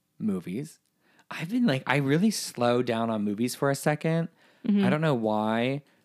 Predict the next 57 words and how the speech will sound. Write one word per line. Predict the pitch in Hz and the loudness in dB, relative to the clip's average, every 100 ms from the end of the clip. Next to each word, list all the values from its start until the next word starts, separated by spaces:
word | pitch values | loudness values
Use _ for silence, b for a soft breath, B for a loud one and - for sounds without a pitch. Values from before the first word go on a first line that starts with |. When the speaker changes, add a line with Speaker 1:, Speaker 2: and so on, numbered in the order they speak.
| _ | _
Speaker 1:
but | 135 135 | -2 -2
T | - 151 | -6 -6
V | 165 147 | -4 -4
wa-, | 151 160 160 156 _ - | -2 0 0 -2 _ -10
I | 147 | -6
don't | 220 196 | -6 -2
know. | 139 233 120 | -2 0 -2
I | 80 | -2
really | 127 139 196 233 | -4 -2 -2 -2
haven't | - 147 170 | -2 -2 -2
been, | 151 - | -4 -2
I'm | 135 135 | -2 0
rewatching | 143 175 175 - 165 | 2 2 2 0 -4
Teen | 156 156 135 | -2 -2 0
Wolf, | 104 110 - | 0 -2 -4
which | 127 123 | -6 -4
I | |
think | 110 110 110 | -4 -4 -2
I | |
mentioned. | 104 95 92 95 104 135 b - | -2 -4 -6 -6 -6 -10 b -2
Speaker 2:
Yeah. | 185 175 - _ | 0 0 -6 _
Speaker 1:
Um, | 120 120 117 107 101 95 _ _ _ _ _ _ _ | -2 0 0 0 -4 -8 _ _ _ _ _ _ _
I'm | 117 | -4
rewatching | 113 143 156 143 - 147 139 139 - _ _ _ _ _ _ _ _ _ _ | 0 0 2 0 -2 -4 -4 -6 -12 _ _ _ _ _ _ _ _ _ _
What | 120 127 | -2 -2
If. | 104 101 - - _ _ _ _ _ _ | -2 -6 -10 -20 _ _ _ _ _ _
I'm | 131 170 | -4 -2
in | 269 | -2
a | |
rewatch | 165 139 117 98 - | -2 -2 0 -2 -4
mood | 95 90 | -6 -6
right | 90 202 | -4 0
now. | |
Speaker 2:
Yeah. | 190 180 | 2 4
Speaker 1:
I'm | 175 | 2
not | |
really | 175 156 | 0 0
watching | 113 - 101 | -2 -4 -8
anything | 98 - 95 | -8 -8 -8
new. | 95 90 | -6 -2
Speaker 2:
I | 196 | 2
get | 196 196 | 2 0
that | 202 | 0
way | 185 | 0
all | - | 0
the | 170 | -2
time. | 175 175 175 | -2 -4 -2
Speaker 1:
You | 160 | 2
know | 160 | 2
what | |
I | 185 | 2
mean? | 139 117 120 | 0 0 -2
And | 135 | -2
especially, | 131 - 151 170 | -2 -2 -2 -2
like, | 151 120 | 0 0
with, | 113 113 | -2 -2
like, | 110 | -2